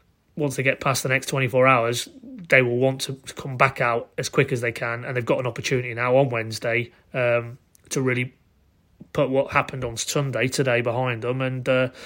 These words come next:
and put a positive step forward again, because that, that's where they need to be. And if, if they don't, then,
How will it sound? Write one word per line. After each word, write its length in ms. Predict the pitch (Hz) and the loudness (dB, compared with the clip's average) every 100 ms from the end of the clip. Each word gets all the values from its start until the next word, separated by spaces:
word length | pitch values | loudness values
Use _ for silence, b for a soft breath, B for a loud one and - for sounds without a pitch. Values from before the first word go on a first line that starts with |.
| B B B - | B B B -4
and 240 | 135 147 - _ | -4 -6 -14 _
put 140 | - - | 0 0
a 120 | 127 - - | 0 -10 -2
positive 320 | 147 127 - | 0 0 0
step 240 | - 165 - | 2 2 8
forward 240 | 175 180 | 8 10
again, 280 | 131 110 104 | 6 0 -6
because 280 | - - 127 | -6 -2 2
that, 260 | 135 131 - _ | 4 2 -2 _
that's 320 | 143 135 - - - | 0 0 -2 -8 -2
where 180 | 139 131 | 0 2
they 120 | 131 | 2
need 160 | 139 131 | 0 -2
to 100 | 135 | 2
be. 240 | 165 156 | 4 4
And 120 | 117 | 0
if, 240 | 135 - - | -4 -4 -8
if 140 | - | -8
they 120 | - 120 | -6 2
don't, 440 | 151 151 156 170 | 6 6 4 0
then, 460 | 143 143 143 139 | 0 2 2 -2